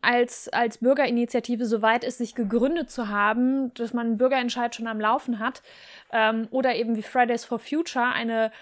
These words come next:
eine globale Klimabewegung geschaffen hat, dann ist eigentlich jemanden von denen sprechen zu lassen keine so große Sache mehr, um auch nochmal zu zeigen, wir nehmen euer Anliegen ernst.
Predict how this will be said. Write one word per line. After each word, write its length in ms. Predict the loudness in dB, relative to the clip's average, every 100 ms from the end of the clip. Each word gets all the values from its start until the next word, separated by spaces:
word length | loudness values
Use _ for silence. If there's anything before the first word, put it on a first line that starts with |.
| -20 -8 0
eine 220 | 2 2
globale 560 | 4 2 4 6 6
Klimabewegung 1300 | 2 -2 2 2 4 4 2 2 2 4 4 2 0
geschaffen 540 | 0 0 0 -2 0 2
hat, 200 | 2 0 -20 -20 -20 -14 -4
dann 160 | -2
ist 280 | -2 -2 -4 -6 -10 -6
eigentlich 640 | -4 -4 -4 -4 -6 -14 _ _ _
jemanden 480 | 0 2 4 2 0
von 220 | -2 -2
denen 160 | 0 -2
sprechen 400 | -2 0 0 0
zu 80 |
lassen 360 | 0 0 0 -6
keine 460 | -6 -2 0 0 -2
so 240 | -2 -2
große 420 | 4 4 4 0
Sache 320 | 0 2 2
mehr, 300 | -2 -2 -4
um 100 | -4
auch 140 | -4 -4
nochmal 320 | -4 -4 -4
zu 100 | -6
zeigen, 360 | -6 -4 -2 -2
wir 80 |
nehmen 240 | -2 0 -2
euer 180 | -2 -4
Anliegen 380 | -4 -4 -6
ernst. 480 | -6 -6 -6 -10 -16